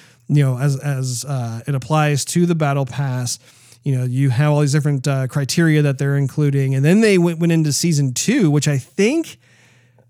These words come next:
I think they talked about it being, um, either the end of November or beginning of December is when season two kicks off. And they were already talking about, "Hey, we're gonna have a new tank hero that's gonna be released for season two,"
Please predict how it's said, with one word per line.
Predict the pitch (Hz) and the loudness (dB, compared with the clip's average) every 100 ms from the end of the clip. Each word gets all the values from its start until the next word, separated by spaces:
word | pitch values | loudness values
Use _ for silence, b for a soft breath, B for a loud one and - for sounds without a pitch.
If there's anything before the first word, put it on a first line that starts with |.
| _ _ _ _ _ - _ _ _ _ _ | _ _ _ _ _ -20 _ _ _ _ _
I | - | -4
think | 262 | -2
they | 330 226 | -2 -2
talked | 185 208 185 | 0 0 0
about | 180 165 170 | 0 0 0
it | 170 165 | -2 0
being, | 165 160 156 151 | 2 2 2 0
um, | 151 135 127 120 113 110 _ _ _ _ _ _ _ _ _ _ - | -2 0 -2 -4 -6 -10 _ _ _ _ _ _ _ _ _ _ -12
either | 180 208 220 | 0 2 4
the | 180 160 185 | 2 0 0
end | 247 | 2
of | 240 | 0
November | 202 160 147 202 233 | 0 2 2 0 -2
or | 254 180 | -4 -2
beginning | 151 165 196 | 0 0 0
of | 170 | -2
December | 127 - 214 196 147 | -4 -4 -2 -2 -2
is | 127 | -2
when | 139 123 | -2 -2
season | - 170 139 117 | -2 0 0 -4
two | - 190 175 139 | -2 0 0 -2
kicks | - 143 - | -4 -8 -6
off. | 147 131 98 87 - B B B B B | -6 -6 -10 -16 -20 B B B B B
And | 175 | 4
they | 175 | 6
were | 185 | 4
already | 175 185 190 190 | 4 2 2 0
talking | 151 180 175 | 0 -2 0
about, | 185 139 | 0 0
"Hey, | 131 185 | 0 0
we're | 117 165 | 0 0
gonna | 160 | 0
have | 147 | 0
a | 131 | 0
new | 143 165 | 0 0
tank | 147 - 175 175 | -2 -2 -2 -2
hero | - 160 151 139 135 | -2 0 0 0 -2
that's | 139 | -4
gonna | - 147 | -2 -2
be | 131 | 0
released | 123 135 151 - | -2 -2 -4 -4
for | 131 | -6
season | - 160 127 110 | -2 -2 -2 -2
two," | 240 240 226 208 | -2 0 0 -2